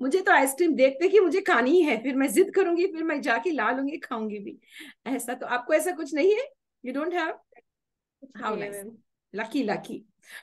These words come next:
Speaker 1: मैं तो when I go shopping कि मैं हाँ दिखा मैं shopping है तो हाँ जरूर एक आइसक्रीम तो खानी है मुझे, तो ऐसी weakness है। Yes dear, तो अगर आपके पास ऐसे कोई clients आते हैं कि भाई parents complain करते, "देखिए ये बच्चा हमारा है जो ऐसे weakness है, तंग करता है,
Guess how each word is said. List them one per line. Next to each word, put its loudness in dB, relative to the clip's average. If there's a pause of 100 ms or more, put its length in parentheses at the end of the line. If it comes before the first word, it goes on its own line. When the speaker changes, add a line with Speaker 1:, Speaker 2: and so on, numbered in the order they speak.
Speaker 1:
मैं -4
तो -2
when -4
I -4
go -2
shopping 0
कि 0
मैं -2
हाँ 2
दिखा -4
मैं -2
shopping -2
है -4
तो -2
हाँ 0
जरूर 0
एक 0
आइसक्रीम -4
तो -4
खानी -4
है -2
मुझे, -2
तो -12
ऐसी 0
weakness -2
है। -8 (480)
Yes -2
dear, -10 (200)
तो -8
अगर 0
आपके 0
पास -4
ऐसे -2
कोई 2
clients -2
आते -4
हैं -6
कि -10
भाई -4
parents -2
complain -8
करते, -4
"देखिए -2
ये -2
बच्चा -4
हमारा -4
है -6
जो -4
ऐसे -6
weakness -6
है, -8
तंग 0
करता 0
है, -2